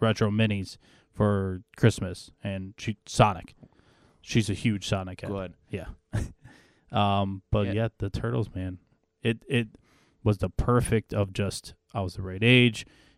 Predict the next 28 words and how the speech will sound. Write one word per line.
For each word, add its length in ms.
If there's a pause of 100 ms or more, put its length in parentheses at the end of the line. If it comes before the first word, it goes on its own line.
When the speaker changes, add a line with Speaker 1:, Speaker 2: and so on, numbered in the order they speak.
(100)
Speaker 1:
It 100
was 200
super 340
popular. 840 (120)
What's 460
not 140
to 80
love 240
about 280
'em? 140
They're, 220
they're 480
in 80
the 80
pizza. 500
They're 120
into 140
skateboarding, 840
the, 160 (420)
the 160
karate. 600
Speaker 2:
They're 80
Speaker 1:
you 80
know, 140
Speaker 2:
teenagers. 340
Speaker 1:
they're, 320
they're 100
teenagers. 720